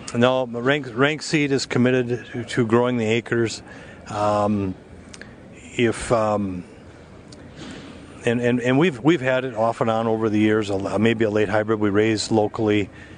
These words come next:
doesn't get planted. Um, we'll go to a, a commercial crop of some kind, um, corn or beans,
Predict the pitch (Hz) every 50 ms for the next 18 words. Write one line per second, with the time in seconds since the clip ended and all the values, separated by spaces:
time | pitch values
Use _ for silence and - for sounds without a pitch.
0 | - - 123 120 113 120 110 104 113 101 - - - 113 107 107 110 104 104 104
1 | - - - - - - - - - - - 110 107 107 104 104 104 101 101 101
2 | 101 104 104 101 - - - - - - - - - - - - 135 131 147 151
3 | 139 127 123 123 123 113 - 117 110 107 107 104 101 107 104 - - 113 113 107
4 | - 120 104 - - 110 98 98 - - 107 - - - 101 98 90 - 104 92
5 | 92 95 98 98 98 92 92 92 92 92 90 90 - - 117 107 107 104 98 110
6 | 110 107 107 107 104 104 - -